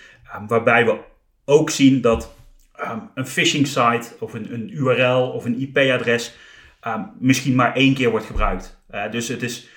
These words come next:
het wijzigt heel snel en, en juist die, ehm, alle clouddiensten die, die dat mogelijk maken,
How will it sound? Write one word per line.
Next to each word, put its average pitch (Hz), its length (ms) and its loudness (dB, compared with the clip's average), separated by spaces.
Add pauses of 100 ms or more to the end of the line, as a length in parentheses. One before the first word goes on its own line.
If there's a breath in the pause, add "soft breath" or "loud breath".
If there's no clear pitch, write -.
(120 loud breath)
het 120 160 -4
wijzigt 143 380 0
heel 131 220 -2
snel 120 460 -2
en, 104 180 -10
en 113 200 -10
juist 120 400 2
die, 113 340 -4 (540 soft breath)
ehm, 95 340 -4 (100)
alle 113 240 0
clouddiensten 120 800 0
die, 110 220 -10
die 117 120 -8
dat 110 160 0
mogelijk 113 380 -2
maken, 104 420 -4